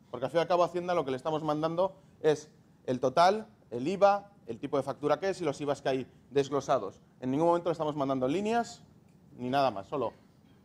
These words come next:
cliente, proveedor, o a la inversa, proveedor, cliente, y todos lo que son los datos de impuestos y sus totales. Bueno.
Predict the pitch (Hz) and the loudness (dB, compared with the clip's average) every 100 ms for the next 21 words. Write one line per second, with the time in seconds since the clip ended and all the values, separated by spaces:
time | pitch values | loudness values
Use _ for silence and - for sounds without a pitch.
0 | - 139 170 160 175 175 - 127 127 165 | -6 0 0 0 -2 -2 -4 -2 2 4
1 | 190 - 110 107 117 135 151 - 101 113 | 2 0 -4 -2 -4 -4 -4 -4 -4 -2
2 | 117 123 160 175 190 196 - - _ _ | -2 -2 -2 0 0 -2 -6 -20 _ _
3 | 156 202 - - 151 156 156 139 160 170 | -4 -4 -6 -2 0 2 -2 -6 -4 -4
4 | 180 - - - - 139 135 143 160 156 | -6 -18 -20 -20 -6 -2 0 0 0 -2
5 | - - 131 123 156 - 208 - - - | -4 -6 -4 0 -2 0 -4 -6 -14 -20
6 | - - 131 127 - 117 107 - - - | -20 -14 -12 -10 -6 -2 -2 -4 -12 -20
7 | - - - - _ _ _ _ _ _ | -20 -20 -20 -20 _ _ _ _ _ _
8 | - - - _ _ - _ _ 135 123 | -20 -20 -20 _ _ -20 _ _ -18 -18